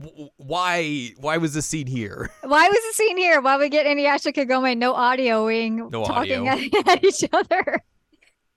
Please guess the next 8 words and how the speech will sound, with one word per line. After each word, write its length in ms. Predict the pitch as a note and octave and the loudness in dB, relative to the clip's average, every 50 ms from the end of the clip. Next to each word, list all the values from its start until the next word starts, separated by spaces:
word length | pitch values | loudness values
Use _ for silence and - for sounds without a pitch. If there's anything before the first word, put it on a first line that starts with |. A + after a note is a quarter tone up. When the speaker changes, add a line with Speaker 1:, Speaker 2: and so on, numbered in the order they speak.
| _ | _
Speaker 2:
But 60 | - D#4 | -2 -2
it's 100 | D#4 D4+ | 0 2
like, 240 | F4 D#4+ D#4 - - | 0 0 0 -2 -4
what? 220 | D4 D4 D#4 - - _ _ _ _ _ _ _ C4 | -4 -2 -2 -4 -4 _ _ _ _ _ _ _ -4
Why? 500 | - C#4 C#4+ D#4+ F4 F4+ F4+ C#4+ - C4 A#3 A3+ | -2 0 2 2 2 2 0 0 -2 -4 -6 -6
Why? 200 | B3 C4+ C#4+ - - C4+ B3 C4+ - _ _ _ _ _ _ _ _ _ _ _ | -4 -4 -4 -4 -6 -10 -12 -14 -16 _ _ _ _ _ _ _ _ _ _ _
What? 280 | - A#3 B3+ D4 F#4 G#4 - G4 - - - _ _ _ _ _ _ _ _ _ _ _ _ _ _ _ _ _ _ _ _ _ _ _ _ _ _ _ _ _ _ _ _ _ _ _ _ _ _ _ _ _ _ | -4 0 2 2 2 0 -2 -6 -10 -10 -14 _ _ _ _ _ _ _ _ _ _ _ _ _ _ _ _ _ _ _ _ _ _ _ _ _ _ _ _ _ _ _ _ _ _ _ _ _ _ _ _ _ _
Speaker 1:
<sighs> 20 | _ | _